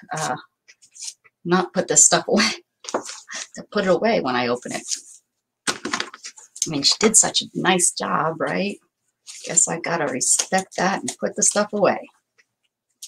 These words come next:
I, I'm trying to, trying to make some room still. Trying to make some room. Whew!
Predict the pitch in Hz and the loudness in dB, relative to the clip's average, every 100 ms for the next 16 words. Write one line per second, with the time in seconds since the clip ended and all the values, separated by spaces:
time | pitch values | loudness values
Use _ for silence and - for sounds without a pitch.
0 | _ _ _ _ _ _ _ _ _ _ | _ _ _ _ _ _ _ _ _ _
1 | - _ _ _ _ _ - - _ - | -20 _ _ _ _ _ -20 -20 _ -14
2 | 175 180 - 165 202 214 185 160 - _ | -10 -8 -8 -6 -6 -8 -6 -8 -12 _
3 | - - - - _ _ _ - - - | -18 -16 -14 -18 _ _ _ -20 -16 -12
4 | - 220 269 185 139 123 - 147 - - | -6 -2 2 2 -2 -8 -8 -2 -2 -4
5 | - - - - _ - - 165 233 - | -12 -20 -20 -20 _ -20 -14 -2 -2 -2
6 | - 196 175 - - - - - - 196 | -4 2 2 2 -2 -2 -2 -10 -12 -2
7 | 226 247 220 - 180 - 90 - _ - | 0 0 0 -2 -4 -4 -8 -12 _ -20
8 | - _ _ _ 453 622 - | -20 _ _ _ 8 8 8